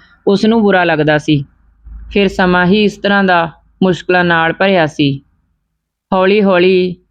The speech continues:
ਇਹ ਸਮਾਂ ਘਟਦਾ ਗਿਆ ਤੇ ਮੈਂ ਆਪਣੀ ਨੌਕਰੀ ਦੇ ਇਲਾਵਾ ਰਾਤ ਨੂੰ ਕੁਝ ਘੰਟੇ ਹੋਰ ਕੰਮ ਕਰਨਾ ਸ਼ੁਰੂ ਕਰ ਦਿੱਤਾ। ਛੇ ਸਾਲ ਬਾਅਦ ਜਦੋਂ ਮੈਂ ਘਰ ਆਇਆ ਤਾਂ ਮੇਰੀ ਬੇਟੀ ਗਿਆਰਾਂ ਸਾਲ ਦੀ ਹੋ ਚੁੱਕੀ ਸੀ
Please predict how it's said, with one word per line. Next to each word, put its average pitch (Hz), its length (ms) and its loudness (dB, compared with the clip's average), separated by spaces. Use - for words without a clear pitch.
ਇਹ 208 120 2
ਸਮਾਂ 180 360 0
ਘਟਦਾ 180 400 0
ਗਿਆ 156 340 0
ਤੇ 190 80 0
ਮੈਂ 180 180 2
ਆਪਣੀ 175 300 -2
ਨੌਕਰੀ 165 400 0
ਦੇ 170 120 2
ਇਲਾਵਾ 160 400 0
ਰਾਤ 165 240 0
ਨੂੰ 156 160 0
ਕੁਝ 160 180 -2
ਘੰਟੇ 175 320 0
ਹੋਰ 170 240 0
ਕੰਮ 170 260 0
ਕਰਨਾ 156 340 0
ਸ਼ੁਰੂ 165 260 0
ਕਰ 170 180 0
ਦਿੱਤਾ। 151 400 -2
ਛੇ 196 260 0
ਸਾਲ 175 340 0
ਬਾਅਦ 165 300 0
ਜਦੋਂ 170 340 0
ਮੈਂ 160 380 0
ਘਰ 196 200 2
ਆਇਆ 165 260 2
ਤਾਂ 185 160 -2
ਮੇਰੀ 175 280 2
ਬੇਟੀ 160 380 0
ਗਿਆਰਾਂ 160 300 0
ਸਾਲ 156 300 0
ਦੀ 165 140 0
ਹੋ 175 140 2
ਚੁੱਕੀ 165 340 -4
ਸੀ 165 260 -2